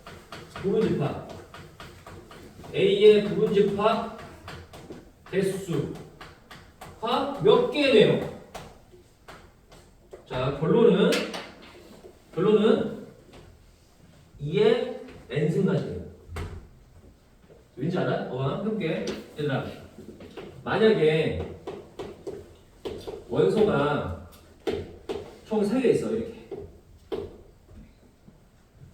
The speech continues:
그럼 집합 A의 부분 집합. 자, 얘가 집합 A의 부분 집합이야.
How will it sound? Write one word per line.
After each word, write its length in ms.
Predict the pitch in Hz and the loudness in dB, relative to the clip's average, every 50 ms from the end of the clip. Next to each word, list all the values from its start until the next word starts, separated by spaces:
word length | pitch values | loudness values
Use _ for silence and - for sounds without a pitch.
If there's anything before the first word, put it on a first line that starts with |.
| - - - - _ _ _ _ _ _ - - - - - | -20 -20 -20 -20 _ _ _ _ _ _ -20 -20 -20 -20 -10
그럼 160 | - 233 226 214 | -4 -2 -2 0
집합 360 | - - - 254 254 226 220 | -2 -2 -2 0 2 6 8
A의 220 | 214 214 214 190 | 10 10 10 10
부분 100 | 185 180 - | 8 6 4
집합. 340 | - - 147 - - - - - - - - - - - - - - - - - - - - - - - - - | 2 0 -2 -6 -6 -8 -12 -12 -16 -16 -18 -18 -20 -20 -20 -20 -20 -20 -20 -20 -20 -20 -20 -20 -20 -20 -14 -6
자, 220 | 165 160 143 143 | -4 -2 0 0
얘가 180 | - - 220 220 | 2 2 2 2
집합 340 | - - - 220 220 180 170 | 2 0 0 0 2 2 4
A의 260 | 170 180 185 180 - | 4 4 4 2 2
부분 140 | - 185 185 | 0 -2 -2
집합이야. 680 | 185 - 175 147 135 131 135 160 196 233 - - - | -2 -2 -2 -2 -2 0 0 0 0 -2 -4 -8 -12